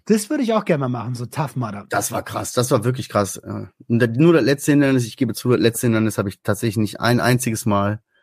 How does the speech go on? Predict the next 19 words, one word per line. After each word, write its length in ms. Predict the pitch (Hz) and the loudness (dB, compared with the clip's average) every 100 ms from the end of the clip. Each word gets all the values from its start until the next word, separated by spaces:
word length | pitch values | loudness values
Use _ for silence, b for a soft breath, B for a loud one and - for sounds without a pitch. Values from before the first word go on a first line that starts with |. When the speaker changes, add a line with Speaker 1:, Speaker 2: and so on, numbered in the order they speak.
| _ _ | _ _
Speaker 2:
versucht. 500 | - 104 104 - - _ | -2 0 0 -2 -20 _
Bei 120 | - 98 | -2 0
keinem 260 | 120 120 | 2 2
einzigen, 720 | 113 107 101 - 101 98 101 - _ - | 0 -2 -2 -2 0 0 -4 -8 _ -4
also 420 | 107 101 104 - - | -2 -2 -6 -12 -8
das 160 | - | -6
allerletzte 460 | - 151 139 123 135 | 2 4 4 2 2
Hindernis, 280 | 127 107 98 | 2 2 0
diese 160 | 107 101 | 0 0
Halfpipe 380 | 127 - 101 104 | 0 -2 -6 -4
hochlaufen. 600 | 92 95 95 87 92 _ _ _ _ _ _ _ | -8 -6 -8 -8 -16 _ _ _ _ _ _ _
Ne, 160 | - - _ | -4 -4 _
Speaker 1:
Ah. 480 | - - 127 110 85 | -20 -12 -10 -10 -12
Speaker 2:
sorry, 260 | - 127 131 | 0 2 4
das 100 | 117 | 4
gebe 140 | 117 | 2
ich 100 | 104 | -2
mir 80 | 87 | -4
nicht. 220 | 87 - | -8 -12